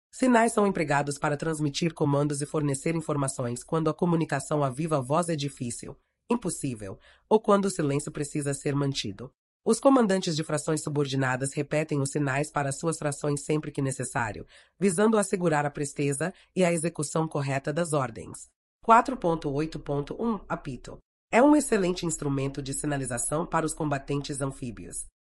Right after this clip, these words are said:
Ele provê um meio rápido de transmitir uma mensagem para um grupo grande de indivíduos. Entretanto,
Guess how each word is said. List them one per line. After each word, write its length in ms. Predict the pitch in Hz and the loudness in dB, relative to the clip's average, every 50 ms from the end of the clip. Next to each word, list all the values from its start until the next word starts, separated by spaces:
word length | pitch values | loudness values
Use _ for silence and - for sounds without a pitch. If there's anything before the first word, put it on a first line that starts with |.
| _ _ | _ _
Ele 180 | - 214 247 302 | 2 4 4 4
provê 380 | 320 - 254 220 175 185 202 196 | 4 2 0 2 2 2 2 4
um 80 | 180 | 4
meio 300 | 175 170 170 185 196 196 | 4 2 2 2 2 0
rápido 400 | 170 156 165 160 160 - 139 143 | 2 4 4 4 4 2 -4 -4
de 100 | 135 143 | -6 -6
transmitir 580 | 139 - 151 156 151 143 147 143 139 - 170 160 | -6 -4 -4 -4 -2 -2 -4 -6 -4 -4 -4 -2
uma 140 | 160 160 147 | 0 0 0
mensagem 640 | 147 135 131 - - 143 131 131 135 131 139 143 | 0 0 -2 -4 -4 -4 -4 -4 -4 -2 -4 -4
para 220 | 151 - 160 160 160 | -2 0 0 0 0
um 100 | 160 147 | 0 -2
grupo 300 | 131 156 202 208 - 175 | -2 -2 -4 -4 -4 -6
grande 400 | 135 139 135 135 135 135 135 143 | -6 -4 -2 -2 -2 -2 -4 -4
de 120 | 139 143 | -4 -2
indivíduos. 680 | 143 139 131 139 131 131 123 113 98 98 - - - - - _ _ _ _ _ - | -2 -2 -2 -4 -6 -8 -10 -10 -10 -12 -14 -14 -14 -14 -16 _ _ _ _ _ 2
Entretanto, 720 | 214 220 220 - 208 202 - - 147 143 139 - 147 - | 4 4 4 4 0 0 0 0 -2 0 -2 -4 -8 -8